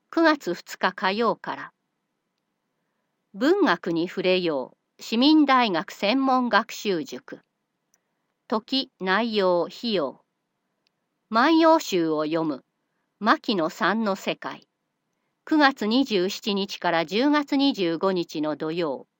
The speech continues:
全五回。午後三時十分から四時四十分。講師、清水義雄氏、東海大学教授。千円。東海道と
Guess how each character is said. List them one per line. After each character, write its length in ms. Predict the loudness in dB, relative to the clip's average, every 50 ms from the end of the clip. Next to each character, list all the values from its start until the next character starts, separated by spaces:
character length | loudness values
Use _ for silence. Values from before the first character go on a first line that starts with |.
| -20 -16 -8
全 300 | -4 -2 -2 -2 -2 -4
五 120 | -6 -8 -10
回。 300 | -6 -6 -6 -6 -6 _ _ _ _ _ _ _ _ _ _ _ _ _ _ _ -4
午 180 | 0 2 2
後 100 | 4 2
三 320 | 0 0 0 2 2 2 2
時 160 | 0 -2 -4
十 160 | -2 -2 -2
分 380 | -2 _ -6 -4 -4 -4 -4 -4
か 160 | -4 -4 -4
ら 180 | -2 -4 -6 -6 -6
四 160 | -4 -2 -2
時 160 | -2 -4 -4 -4
四 240 | -4 -2 -4 -4
十 160 | -4 -4 -6 -6 _ _
分。 180 | -16 -16 -16 -16 -20 _ _ _ _ _ _ _ _ _ _ _ _ _ _ _
講 280 | 0 2 2 4 2 0
師、 320 | -4 -10 -14 -14 -16 -16 _ _ _ _ _ _ _ _
清 260 | -10 -2 2 4 6
水 260 | 6 4 4 0 -4
義 340 | -4 -2 -4 -4 -4 -4 -2
雄 140 | -2 -2 -4
氏、 280 | -8 -14 -16 -16 -18 _ _ _ _ _ _ _ _ _
東 220 | 0 2 2 2 2
海 240 | 2 2 2 2 2
大 240 | 2 2 2 2 2
学 340 | -2 -4 -6 -8 -12 -20 -14
教 240 | -10 -8 -8 -8 -8
授。 260 | -10 -14 -16 -18 -18 _ _ _ _ _ _ _ _ _ _ _
千 420 | -14 -6 -2 -2 -2 0 -2 -4 -4
円。 200 | -6 -10 -14 _ _ _ _ _ _ _ _ _ _ _ _ _ _ _ _ _ _ _ _ _ _ _ _ _ _ _ _ -2
東 220 | 0 2 2 2 2
海 300 | 2 2 4 4 2 2
道 220 | 0 0 0 -2
と 260 | -4 -4 -4 -4 -4